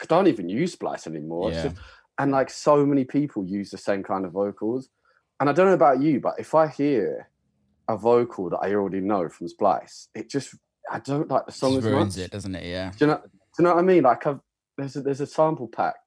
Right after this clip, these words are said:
Speaker 1: It's like, it's like a nineties, I forgot this, I think
Speaker 2: Yeah,
Speaker 1: it
Speaker 2: You
Speaker 1: might be,
Speaker 2: Take Me
Speaker 1: like,
Speaker 2: High is in it.
Speaker 1: C R T or something.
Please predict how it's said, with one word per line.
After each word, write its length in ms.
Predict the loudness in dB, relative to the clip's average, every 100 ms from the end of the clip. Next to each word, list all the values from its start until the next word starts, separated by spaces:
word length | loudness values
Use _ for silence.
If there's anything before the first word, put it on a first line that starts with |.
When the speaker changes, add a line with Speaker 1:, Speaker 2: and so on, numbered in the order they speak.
| _
Speaker 1:
It's 200 | -10 -6
like, 380 | -2 0 -2 -8 _
it's 160 | -10 -10
like 140 | -8
a 40 |
nineties, 920 | -2 0 0 0 -4 -6 -6 -10 -16 _ _ _ _ _ _ _ _
I 60 | -14
forgot 260 | -4 -2 -2
this, 220 | -6 -12
I 40 | -10
think 180 | -2 2
Speaker 2:
Yeah, 60 |
Speaker 1:
it 40 | 4
Speaker 2:
You 60 | 4
Speaker 1:
might 60 | 4
be, 40 |
Speaker 2:
Take 140 | 4 4
Me 60 |
Speaker 1:
like, 80 | 4
Speaker 2:
High 200 | 6 6
is 120 | 6
in 100 | 2
it. 100 | -2
Speaker 1:
C 40 | -4
R 40 |
T 40 | -6
or 40 |
something. 140 | -12